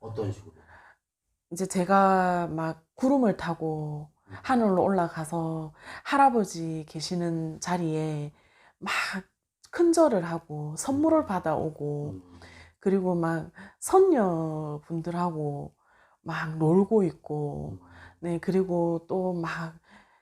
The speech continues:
Speaker 2: 어, 좀 심했을 때는 방울을 들고 제가 막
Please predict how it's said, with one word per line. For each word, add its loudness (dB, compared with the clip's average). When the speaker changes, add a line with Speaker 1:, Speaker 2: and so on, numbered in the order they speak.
Speaker 2:
어, -4
좀 4
심했을 2
때는 0
방울을 4
들고 -4
제가 -6
막 -10